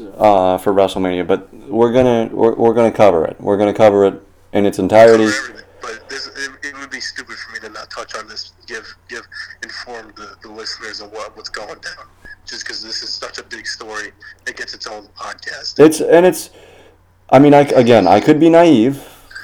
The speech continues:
Speaker 1: but this is the biggest, arguably the biggest WrestleMania in a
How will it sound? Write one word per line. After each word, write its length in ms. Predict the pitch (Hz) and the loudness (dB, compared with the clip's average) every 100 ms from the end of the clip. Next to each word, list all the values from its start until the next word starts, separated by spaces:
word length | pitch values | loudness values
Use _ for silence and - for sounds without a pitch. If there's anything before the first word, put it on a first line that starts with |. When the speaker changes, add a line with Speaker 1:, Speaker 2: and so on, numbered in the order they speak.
| - _ _ - | -20 _ _ -6
Speaker 1:
but 480 | 101 113 - - 110 | 2 2 2 -8 2
this 240 | 143 143 | 2 4
is 120 | 147 | 0
the 80 | 139 | 0
biggest, 540 | 113 123 117 113 - - _ _ _ - | 2 2 2 -4 -10 -20 _ _ _ 0
arguably 400 | 120 143 139 123 | 6 8 6 4
the 80 | 110 | 4
biggest 300 | 104 107 101 | 4 2 2
WrestleMania 680 | 104 98 110 120 113 98 95 | 0 -2 0 0 0 -2 -2
in 140 | 98 | -2
a 140 | 92 | -2